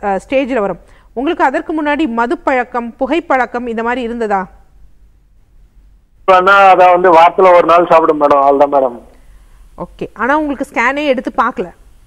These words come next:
Speaker 2: இல்ல மேடம், எடுத்து பார்க்கல மேடம்.
Speaker 1: ஓகே, இப்ப நீங்க
Speaker 2: அதுக்கப்புறம் க-, government hospital திருவள்ளூர்ல எடுத்தேன் மேடம்.
Speaker 1: ஓகே.
Speaker 2: ஆ, அது எடுத்து பார்த்ததுக்கு operation பண்ணி ஆகணும்னாங்க அந்த கைத்து தண்டுல.
Speaker 1: ஓ, ஓகே. அப்ப, அ, முதுகு தண்டுவடத்துல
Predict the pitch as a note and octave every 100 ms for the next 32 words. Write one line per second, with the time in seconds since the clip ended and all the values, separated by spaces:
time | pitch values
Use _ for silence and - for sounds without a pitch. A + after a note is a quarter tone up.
0 | _ - - - - - - D#3 E3+ D3
1 | C#3 C#3 C#3 C#3+ C#3+ C#3 C3 B2 A#3 -
2 | - D4+ E3 F3+ F#3+ G3+ F#3+ F3 F3 E3
3 | D3+ E3+ G#3 G3+ F#3 F3 E3 E3+ E3+ F#3
4 | G3+ G3 F3+ D#3+ D3+ E3+ D#3 D3 C#3+ C#3+
5 | A#3+ C4 A#3+ F#3+ _ _ _ - _ _
6 | _ _ _ - D3+ D3+ E3 F3 G#3+ F3
7 | F3+ F3 E3+ F3 F3 F#3 F#3 E3 E3 E3+
8 | F3 F3+ E3+ E3+ E3 D#3 D3+ C#3+ C#3+ C#3+
9 | C#3+ C#3+ C#3 - F3+ - E3 D#3 D3 C#3+
10 | C#3+ D3 D3+ D3+ C3 A#2 - - - -
11 | - - C4 B3 - A3+ - C4 C4+ -
12 | A#3 A#3 A#3 D4+ A4 F#4+ E4 D#4+ F4